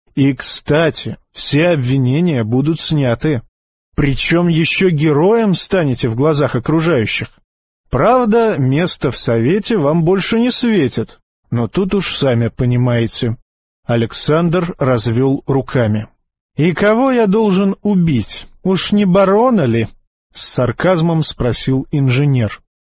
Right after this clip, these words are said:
"Его убивать как раз не надо. В свете грядущих событий он нам живой нужен". "Каких событий?" — подался вперед Буков.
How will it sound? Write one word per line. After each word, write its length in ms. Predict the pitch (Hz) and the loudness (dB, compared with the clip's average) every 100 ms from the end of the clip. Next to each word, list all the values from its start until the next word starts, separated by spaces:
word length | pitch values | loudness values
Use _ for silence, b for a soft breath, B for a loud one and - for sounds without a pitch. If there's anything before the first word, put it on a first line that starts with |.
| _ | _
"Его 360 | 117 131 180 208 | 0 2 2 2
убивать 440 | 170 180 196 - | 2 2 0 0
как 240 | 165 - | -2 0
раз 280 | 175 180 - | 0 0 0
не 120 | 165 | 0
надо. 460 | 165 170 127 110 107 - _ _ _ | 2 2 0 0 -2 -6 _ _ _
В 60 | |
свете 420 | - 135 180 180 165 | -6 -2 0 0 2
грядущих 600 | 170 156 190 - 165 - | 2 2 0 0 -2 -2
событий 680 | - 135 160 202 - 156 160 | -2 0 0 0 0 -2 0
он 240 | 165 165 | 0 0
нам 200 | 170 156 | 0 0
живой 420 | 135 165 175 160 | 0 0 2 2
нужен". 500 | 123 127 110 110 107 - _ _ _ _ - | 2 0 0 -2 -4 -10 _ _ _ _ -8
"Каких 480 | 160 170 - 240 - | -2 -2 0 -2 -2
событий?" — 760 | - 131 120 120 - 117 - _ _ _ _ | -2 0 0 -2 -2 -6 -8 _ _ _ _
подался 580 | - 143 139 147 123 143 | -2 0 2 0 0 -4
вперед 500 | 120 - 139 139 127 | -4 -4 -2 0 -2
Буков. 600 | 120 139 151 123 - - | -2 -2 -2 -4 -8 -10